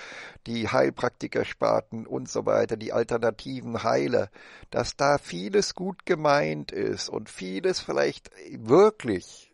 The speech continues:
wirklich objektiv wa-, bei weitem nicht so schädlich ist wie das, was in der Schulmedizin gemacht wird. Aber die Tatsache, dass etwas weniger schädlich ist als die Mo-, Schulmedizin, bedeutet nicht, dass es schon gut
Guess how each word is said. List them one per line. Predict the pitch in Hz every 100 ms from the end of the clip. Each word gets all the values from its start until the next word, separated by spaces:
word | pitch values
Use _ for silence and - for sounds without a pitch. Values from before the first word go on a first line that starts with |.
| 262
wirklich | - 190 202 - 185 - -
objektiv | 165 - 160 - - 156 143 - - - - -
wa-, | - 117 -
bei | 120 120
weitem | 135 190 208 - 185 175
nicht | 160 175 -
so | - 139 160
schädlich | - - 147 156 - 147 - -
ist | 151 - -
wie | 131
das, | 123 127 -
was | 131 -
in | 135
der | 131 123
Schulmedizin | - 131 120 110 98 - 101 95
gemacht | 95 95 98 - -
wird. | - - - - - - - - 117
Aber | 135
die | 131 131
Tatsache, | 139 151 175 - 151 135
dass | 131
etwas | - 135 139 127 -
weniger | 104 151 190 180 147 131
schädlich | - 143 156 143 131
ist | 156 -
als | 127 -
die | -
Mo-, | 104 117 120 107
Schulmedizin, | - 165 175 147 123 - 143 127
bedeutet | 117 120 120 120 123 127
nicht, | 131 160 - - -
dass | 175
es | -
schon | - - 139 135
gut | 117 156 175 -